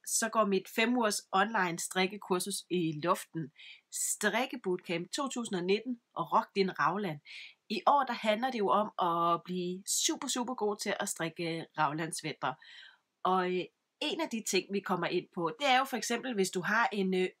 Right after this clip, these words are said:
yndlingskøbetrøje. Og nu har jeg taget en købetrøje på i dagens anledning, og det er ikke en ragland, men der er bare nogle ting, der gør, at den sidder rigtig godt på mig. Og, øhm,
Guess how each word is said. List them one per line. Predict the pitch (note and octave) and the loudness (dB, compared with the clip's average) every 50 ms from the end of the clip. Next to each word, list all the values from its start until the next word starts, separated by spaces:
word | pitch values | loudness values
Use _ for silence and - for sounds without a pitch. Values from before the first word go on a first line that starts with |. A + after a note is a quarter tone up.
| - C4 | -6 -4
yndlingskøbetrøje. | C4+ C4+ C#4+ C#4+ C#4 C4 - - - - - - G3+ G#3 A3+ A#3+ B3 B3 - - - D3 D#3+ E3 D#3+ F3+ F#3+ _ _ - - - - - - - _ _ _ _ - | -4 -4 -4 -6 -4 -4 -4 -4 -4 -6 -6 -2 0 0 0 0 -2 -4 -4 -2 0 0 2 2 0 -2 -4 _ _ -20 -18 -18 -18 -18 -20 -20 _ _ _ _ 2
Og | G3+ G#3+ | 4 4
nu | A3+ C4 B3+ | 4 2 4
har | A3+ A#3 | 4 4
jeg | G3 F#3+ F#3 G3+ - | 4 4 4 0 0
taget | - - F#3+ F3+ F3+ F3 F3 F3 - F3 | 0 2 2 2 4 2 0 -2 -2 -6
en | F3 E3+ D#3+ | -8 -8 -2
købetrøje | - G3 G3 G3+ A#3+ - - F3 E3+ F3 E3+ - | 2 2 2 2 0 -2 0 2 2 0 0 -4
på | G3+ G3 | -4 -2
i | E3+ - F#3 - | -2 -2 -2 -2
dagens | F#3 F#3 E3 G#3 G3+ - - | 0 0 0 -2 -4 -6 -8
anledning, | E3+ F3+ F#3 G3+ G#3+ G3+ F#3+ F#3 - | -8 -6 -4 -4 -4 -4 -4 -4 -6
og | A3 - | -6 -4
det | - C4+ | -4 -4
er | A#3+ A#3 - D4+ | -4 -2 0 0
ikke | E4 E4+ G4 | 2 2 2
en | F#4 D#4+ - | 2 4 6
ragland, | G3+ F3+ F3+ F#3+ A3 A3+ G3+ F#3 E3 - - - - - - _ _ _ | 6 6 6 6 4 2 2 2 0 -4 -12 -18 -18 -18 -20 _ _ _
men | - A#3 C#4+ C#4+ | -2 0 2 2
der | - | 4
er | - D#4 D#4+ E4 D#4+ | 4 4 4 6 6
bare | C#4+ C4+ C#4+ | 6 6 6
nogle | D4+ D4+ C#4+ C4+ | 2 -2 -6 -6
ting, | - - C#4 - - | -6 -6 -6 -6 -4
der | - B3+ | -6 -2
gør, | - A#3+ A3 B3+ B3+ - | 2 4 4 4 4 0
at | - A3+ A3+ - | -2 -4 -4 -2
den | A3 A3+ | -4 -2
sidder | G3+ - B3+ A3+ - C4+ B3+ A3 - | -2 -2 -2 0 2 2 2 2 0
rigtig | G#3 A3 - - B3+ A#3+ - | -2 -2 -2 -4 -6 -4 -2
godt | - F3 F3 A3+ - - - | 0 0 0 0 -2 -4 -4
på | A3 | -2
mig. | G3+ F#3+ D#3+ C#3 - F#3+ F#3+ _ - - - - - _ _ _ _ - | -2 -2 -2 -2 -4 -4 -6 _ -16 -20 -20 -20 -20 _ _ _ _ 0
Og, | G#3+ G#3+ G#3 G#3 G#3 G3+ | 2 2 2 2 4 4
øhm, | G3+ G3+ G3 G3 G#3+ A3 G#3 G3 | 4 4 2 0 -2 -6 -8 -12